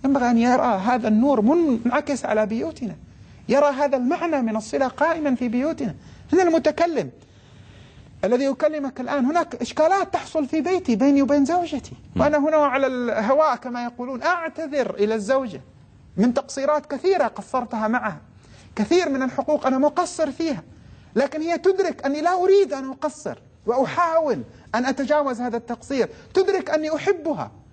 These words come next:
Speaker 1: وأنا أدرك أنها تحبني. هذا المعنى الذي ينبغي أن يكون قائما في بيوتنا، وهو الذي سيكون الذخر وال-، وال-، صمام الأمان عند الاختلاف. الذي يطلب بيوتا لا اختلاف فيها يطلب ضربا من المستحيل في الدنيا تقريباً.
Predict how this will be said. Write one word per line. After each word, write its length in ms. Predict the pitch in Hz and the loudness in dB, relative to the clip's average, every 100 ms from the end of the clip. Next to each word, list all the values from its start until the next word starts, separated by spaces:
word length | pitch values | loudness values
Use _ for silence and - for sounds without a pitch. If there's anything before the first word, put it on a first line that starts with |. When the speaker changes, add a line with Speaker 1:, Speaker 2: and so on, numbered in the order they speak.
| - - | -20 -6
Speaker 1:
وأنا 300 | 214 294 320 | 0 2 2
أدرك 320 | 370 359 302 | 0 -4 -6
أنها 260 | - 269 269 | -2 0 -2
تحبني. 600 | 254 - 370 285 247 120 - - - | -4 -6 -4 -2 -2 -2 -6 -20 -4
هذا 220 | 320 349 | 0 2
المعنى 340 | 359 381 370 | 2 2 2
الذي 240 | 339 302 302 | 2 0 0
ينبغي 300 | 311 294 285 | -2 0 0
أن 80 | 285 | 0
يكون 260 | 285 311 | -4 -6
قائما 560 | 277 320 359 349 320 269 | -4 -2 -2 -2 -2 -2
في 160 | - | -4
بيوتنا، 560 | 202 233 247 - 190 123 - - - - | -4 -2 -2 -2 -4 -6 -12 -20 -20 -8
وهو 340 | 156 240 240 240 | -2 0 0 0
الذي 320 | 220 226 226 | 0 -2 -2
سيكون 460 | 208 220 214 262 226 | -2 -4 -2 0 0
الذخر 460 | 165 277 269 208 | 2 0 0 0
وال-، 280 | 175 180 175 - | 0 0 -2 -4
وال-، 640 | 165 170 170 165 160 160 160 - - - - - | -4 -2 -2 0 0 -2 -4 -12 -20 -20 -20 -6
صمام 480 | - 202 285 320 | 0 4 4 4
الأمان 460 | 254 202 240 311 302 | 2 2 2 2 0
عند 200 | 214 170 | 2 0
الاختلاف. 500 | 139 135 - 127 117 - - - - - 156 | -2 -8 -6 -6 -6 -10 -20 -20 -20 -6 0
الذي 280 | 175 165 | 2 2
يطلب 340 | 220 233 190 143 | -2 0 -2 0
بيوتا 320 | 170 214 190 | -2 -2 -2
لا 160 | 156 180 | -4 -4
اختلاف 400 | - 180 175 156 | -2 -2 -2 -4
فيها 300 | 175 202 190 | -4 0 0
يطلب 380 | 170 180 147 | -2 -4 -2
ضربا 240 | 139 165 156 | 0 0 -2
من 180 | 139 139 | -2 -2
المستحيل 520 | 135 - 151 208 160 | -4 -6 -2 0 0
في 80 | 131 | -2
الدنيا 380 | 120 123 110 | -4 -2 -2
تقريباً. 440 | 110 - 110 107 | -6 -8 -8 -8